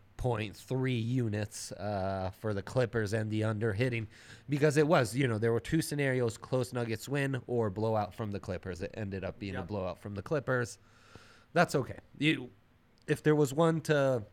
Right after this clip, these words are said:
Speaker 1: rest the starters and kinda play like this, this was the one. No Rockies yesterday. Canucks extend the series over there. Another great example of, you know,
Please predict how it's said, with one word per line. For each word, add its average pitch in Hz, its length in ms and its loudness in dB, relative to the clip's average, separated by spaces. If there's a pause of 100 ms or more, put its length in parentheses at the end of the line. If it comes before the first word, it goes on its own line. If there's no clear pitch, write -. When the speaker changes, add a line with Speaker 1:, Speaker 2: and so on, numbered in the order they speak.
(800)
Speaker 1:
rest 135 280 0
the 139 100 -2
starters 123 560 2
and 107 100 -4
kinda 107 240 0
play 107 260 -2
like 101 200 0
this, 90 280 -4
this 110 260 -2
was 98 160 -2
the 101 100 -4
one. 92 300 -4
No 110 180 0
Rockies 104 500 0
yesterday. 92 600 -4 (580)
Canucks 120 500 0
extend 110 380 -2
the 101 80 -2
series 104 480 0
over 90 300 -4
there. 104 300 4
Another 110 340 0
great 107 260 2
example 104 540 0
of, 92 120 -2
you 120 120 -2
know, 104 200 -4